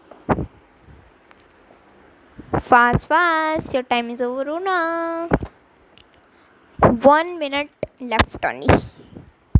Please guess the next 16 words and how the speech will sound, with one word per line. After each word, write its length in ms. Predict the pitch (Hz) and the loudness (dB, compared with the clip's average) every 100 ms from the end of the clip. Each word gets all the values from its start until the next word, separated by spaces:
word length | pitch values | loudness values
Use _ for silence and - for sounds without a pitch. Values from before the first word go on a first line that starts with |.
| - - _ _ _ _ _ - _ _ - - - _ _ _ _ _ _ _ - - _ _ _ _ _ _ _ _ _ _ _ _ - - - | 2 -2 _ _ _ _ _ -20 _ _ -20 -20 -20 _ _ _ _ _ _ _ -20 -20 _ _ _ _ _ _ _ _ _ _ _ _ -20 -4 2
Friends, 400 | 269 370 - 311 | 2 2 -2 -4
your 100 | 254 240 | -4 -4
time 280 | 233 311 | -4 -2
is 200 | 392 466 | 2 2
over। 400 | 415 359 359 370 311 | 4 4 2 -2 -8
Next, 520 | 277 294 262 - - - _ _ _ _ _ _ _ _ _ _ _ - - - _ _ _ _ - | -2 0 0 -6 -20 -20 _ _ _ _ _ _ _ _ _ _ _ -20 -20 -20 _ _ _ _ -2
बिरयानी 720 | 240 294 302 311 339 330 240 208 - | 4 4 6 4 2 -2 -6 -4 -2
कहाँ 280 | 339 392 494 | 0 0 0
बनती, 340 | 427 294 240 - | 0 -2 -2 2
कौन 260 | 349 370 | 2 2
सी 160 | 440 523 | 2 -2
country 500 | 392 330 349 403 453 | 0 -4 -2 0 0
में 160 | 494 | 0
बनती 320 | 440 277 247 330 | -2 -2 -6 -10
है 60 | |
बिरयानी? 800 | 359 247 226 233 269 370 294 226 | -6 -4 -4 -2 0 0 -4 -6